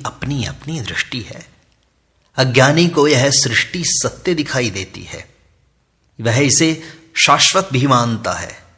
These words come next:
और कहता है कि सृष्टि अनादि है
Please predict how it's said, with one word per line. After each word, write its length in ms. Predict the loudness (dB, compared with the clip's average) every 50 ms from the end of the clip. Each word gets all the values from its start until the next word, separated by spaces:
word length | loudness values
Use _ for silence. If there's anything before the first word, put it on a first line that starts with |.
| _ _ _ _ _ _ _ _ -10
और 80 | -6
कहता 380 | -2 0 0 0 2 2 2 4
है 180 | 4 4 2
कि 120 | 2 0 0
सृष्टि 460 | 0 0 0 -2 -6 -4 -4 -4 -4
अनादि 440 | -2 -4 -6 -8 -10 -10 -10 -14 -14
है 240 | -12 -14 -14 -14 -16